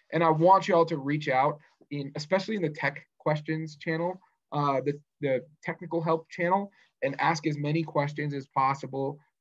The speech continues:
So that way everyone can, maybe you're running into the same error as someone else.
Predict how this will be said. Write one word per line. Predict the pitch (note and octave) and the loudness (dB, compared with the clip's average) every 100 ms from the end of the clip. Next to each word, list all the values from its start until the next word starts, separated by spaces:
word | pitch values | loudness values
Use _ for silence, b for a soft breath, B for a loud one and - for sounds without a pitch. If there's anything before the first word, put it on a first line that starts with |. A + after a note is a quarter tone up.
| - | 0
So | |
that | G#3 | 4
way | A3+ G#3 - | 6 4 4
everyone | F3+ G3 F3+ F3 E3 D#3+ | 2 2 2 4 4 0
can, | D#3 D#3+ D3+ D#3+ | -4 -4 -4 -2
maybe | G3 A3+ | 0 2
you're | A3 G3+ | 4 6
running | F#3+ F3 | 4 2
into | E3+ D3+ | 0 -2
the | D#3 | -2
same | D#3 D3+ D3 | 0 -2 0
error | C#3 C#3 C3+ - | -2 -2 -2 -4
as | B2+ - | -8 -8
someone | C3+ A#2+ | -8 -8
else. | B2 G#2+ - | -6 -6 -8